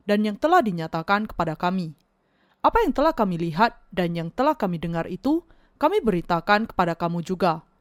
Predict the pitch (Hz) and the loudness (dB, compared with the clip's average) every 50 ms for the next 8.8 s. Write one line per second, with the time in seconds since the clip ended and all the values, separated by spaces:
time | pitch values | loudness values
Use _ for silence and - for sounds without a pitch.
0 | _ _ - - - - 214 196 185 185 - 190 185 180 175 - - 277 311 330 | _ _ -18 -16 -6 0 0 2 2 2 0 -2 -2 -2 -2 -2 0 0 0 0
1 | 311 214 180 185 185 190 233 277 269 - - 190 - - 185 - - - - 190 | -2 -2 0 2 2 4 4 2 2 0 -2 -4 -4 -4 -8 -10 -8 -4 0 2
2 | 220 233 226 190 165 160 160 180 180 185 185 180 160 156 - _ _ _ _ _ | 2 2 2 0 -4 -4 -4 -2 -2 -2 -2 -4 -6 -8 -12 _ _ _ _ _
3 | _ _ _ - 214 214 220 240 226 - - - - 240 - 233 214 214 214 202 | _ _ _ -2 0 0 0 0 -2 -4 -6 -8 -8 -2 2 2 2 2 2 0
4 | 202 233 311 359 302 220 180 180 175 170 - - 180 - - - - - 190 190 | 0 0 0 0 0 0 0 0 0 0 0 0 -2 -2 -4 -10 -14 -12 -10 -4
5 | - 208 214 240 285 311 277 220 180 175 165 165 160 165 - _ - 175 170 165 | 2 4 6 6 4 4 2 -2 -2 -2 -4 -4 -6 -8 -12 _ -4 -2 -2 2
6 | - 220 240 262 277 285 - _ _ _ - 190 175 165 156 175 214 233 233 - | 4 6 6 6 4 0 -6 _ _ _ -4 -4 -2 -2 -2 -2 -2 -2 -2 -2
7 | 180 165 170 - - 190 180 160 160 156 _ _ _ _ _ _ _ - 175 165 | -4 -4 -4 -4 -4 -4 -4 -4 -4 -8 _ _ _ _ _ _ _ -4 -4 -2
8 | - 190 - - - 190 180 - - 190 160 - - - - - | -2 -4 -6 -4 -4 -4 -4 -2 -2 -4 -4 -4 -8 -14 -16 -18